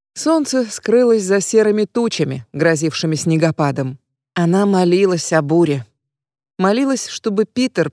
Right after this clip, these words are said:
почувствовал ее потребность скорее уехать из этого места, подальше от этих женщин с их недобрыми взглядами. Унна нарочно заговорила громко, чтобы Маева ее услышала.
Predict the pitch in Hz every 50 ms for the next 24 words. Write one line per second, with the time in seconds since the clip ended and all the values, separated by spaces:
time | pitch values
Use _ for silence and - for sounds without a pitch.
0 | _ _ - 190 185 - 233 233 220 - - 202 180 190 185 180 185 196 190 202
1 | 190 - - 170 - 208 226 214 190 202 202 - - - - - - - - -
2 | 185 190 202 233 233 226 214 208 214 214 190 196 220 220 - 196 180 - 180 165
3 | 143 165 156 - 165 151 156 147 151 151 143 135 - - - 147 - _ _ _
4 | _ - 196 190 170 185 220 214 208 180 - - - 151 143 139 151 156 - 165
5 | 156 165 160 143 139 123 185 208 233 233 220 - 233 214 202 - - 196 180 -
6 | 190 185 175 156 190 180 165 170 175 175 170 170 160 156 151 147 160 165 160 156
7 | 143 127 147 139 135 139 135 120 _ _ _ _ _ _ _ _ _ _ _ _
8 | _ _ _ _ _ _ _ _ _ 202 196 196 196 196 190 180 175 185 - 185
9 | 175 170 185 202 202 175 - 175 165 156 160 165 147 160 165 165 165 165 170 165
10 | 165 160 151 175 208 214 196 160 135 - - 127 127 120 _ _ _ - - -
11 | 156 147 156 156 160 165 160 160 151 147 151 147 156 151 151 160 160 170 165 -
12 | 202 185 143 131 - - 123 120 113 -